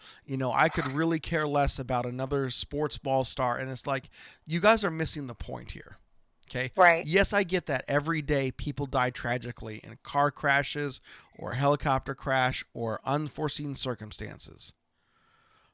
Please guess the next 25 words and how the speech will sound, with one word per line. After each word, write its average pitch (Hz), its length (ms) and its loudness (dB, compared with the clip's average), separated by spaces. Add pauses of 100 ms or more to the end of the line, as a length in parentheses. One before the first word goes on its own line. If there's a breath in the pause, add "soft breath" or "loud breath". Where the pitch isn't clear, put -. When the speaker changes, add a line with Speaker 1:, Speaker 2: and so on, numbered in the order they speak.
(120)
Speaker 1:
But 139 340 2
when 143 200 -4
somebody 190 540 0
has 147 320 0
an 139 160 -10
impact 127 580 -2
that 117 140 -2
has 120 220 -4
changed 143 460 -6
the 165 80 -2
lives 127 440 0
and 117 140 -10
has 113 120 -8
changed 135 480 -8
culture 131 600 -4 (400 soft breath)
like 123 300 -4
he 151 360 -6
did, 143 540 0 (600)
it 151 240 0 (140)
is 135 560 -2 (560)
reflective. 131 680 0 (180)
People 143 360 0
will 143 240 6
be 147 220 0
upset. - 540 -4